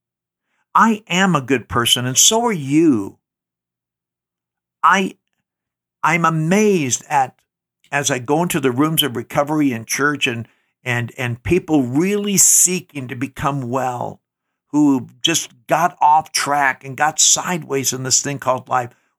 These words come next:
what an incredibly good person we are. We just didn't know how to live.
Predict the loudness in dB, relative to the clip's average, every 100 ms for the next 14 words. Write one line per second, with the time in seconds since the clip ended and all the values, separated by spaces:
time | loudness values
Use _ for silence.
0 | -4 -2 0 -2 -4 -8 -4 0 2 2
1 | 2 0 0 2 2 2 -4 -10 -4 0
2 | 0 0 -4 -8 -8 -2 0 2 0 -4
3 | _ _ _ 0 4 4 2 -2 -12 _
4 | 0 2 2 0 0 0 2 4 4 2
5 | 0 -4 -10 _